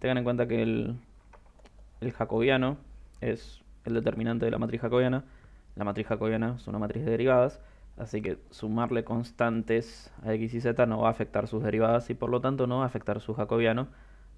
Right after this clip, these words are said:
Va a seguir siendo rho cuadrado por el seno de phi. ¿Está bien? Bueno, habiendo entendido eso, los límites de integración,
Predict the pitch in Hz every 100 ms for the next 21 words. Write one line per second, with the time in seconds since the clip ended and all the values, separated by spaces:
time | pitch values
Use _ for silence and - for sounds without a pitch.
0 | 104 107 107 107 104 104 104 104 104 -
1 | 101 - 98 - - - - - 95 -
2 | - 71 62 - - - - - - -
3 | - - - - - - 101 117 - -
4 | - - - - - - - - - -
5 | - - 165 127 104 - - - - -
6 | - - - - - - 131 117 113 110
7 | 113 117 131 147 151 - 170 - - -
8 | - - - - - - 117 110 117 175
9 | 147 123 123 131 139 175 170